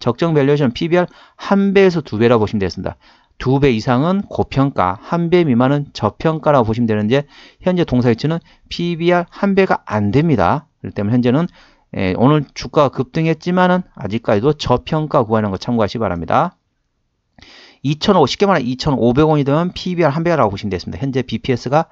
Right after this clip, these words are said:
이천오백삼십육 원이라는 거 참고하시고요. 자, 어디서 실적이 나오느냐 쭉쭉 올려서 보시도록 하겠습니다. 자, 황동공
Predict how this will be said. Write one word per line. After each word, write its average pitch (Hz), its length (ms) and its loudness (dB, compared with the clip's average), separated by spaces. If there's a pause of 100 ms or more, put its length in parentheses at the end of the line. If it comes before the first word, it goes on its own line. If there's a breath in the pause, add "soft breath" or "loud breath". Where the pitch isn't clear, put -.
(180 soft breath)
이천오백삼십육 113 1200 -4
원이라는 98 220 -2
거 90 60 -6
참고하시고요. 101 840 -2 (500 soft breath)
자, - 120 -4
어디서 175 300 4
실적이 160 400 0
나오느냐 107 800 2 (180)
쭉쭉 - 320 -12
올려서 104 320 0
보시도록 101 300 -6
하겠습니다. 113 500 -2 (500 loud breath)
자, - 120 -8 (240)
황동공 175 920 0